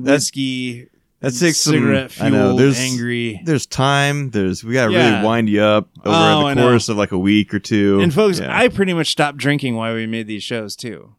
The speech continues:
Speaker 1: which
Speaker 2: Yeah, congratulations.
Speaker 1: Uh, that's terrible.
Speaker 2: Yeah, okay.
Speaker 1: Yeah.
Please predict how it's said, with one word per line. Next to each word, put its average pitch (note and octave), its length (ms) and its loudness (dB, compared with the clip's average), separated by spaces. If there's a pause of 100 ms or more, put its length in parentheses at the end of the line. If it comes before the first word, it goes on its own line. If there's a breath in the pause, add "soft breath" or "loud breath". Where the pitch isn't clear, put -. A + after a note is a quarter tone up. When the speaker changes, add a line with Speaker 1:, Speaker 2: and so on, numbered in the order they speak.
Speaker 1:
which - 540 -18 (600)
Speaker 2:
Yeah, C3+ 420 -2
congratulations. B2 760 -4
Speaker 1:
Uh, E3 220 0
that's G3+ 220 -2
terrible. D3 520 0
Speaker 2:
Yeah, G#2 320 0
okay. A#2+ 140 -6
Speaker 1:
Yeah. C3 300 0